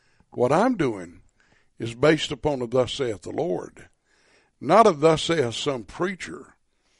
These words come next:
not "Thus saith the Pope," or not, or "Thus saith my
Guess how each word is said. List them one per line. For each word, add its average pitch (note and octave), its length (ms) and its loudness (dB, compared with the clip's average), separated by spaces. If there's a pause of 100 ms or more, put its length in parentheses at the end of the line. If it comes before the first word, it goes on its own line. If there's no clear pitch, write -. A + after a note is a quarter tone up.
(320)
not E3+ 380 2
"Thus F3 220 4
saith D#3+ 400 -4
the - 80 -6
Pope," - 440 -2 (720)
or C#3+ 180 4
not, D#3 300 6
or C3 280 4
"Thus C#3+ 300 0
saith C#3+ 340 -2
my B2+ 220 -4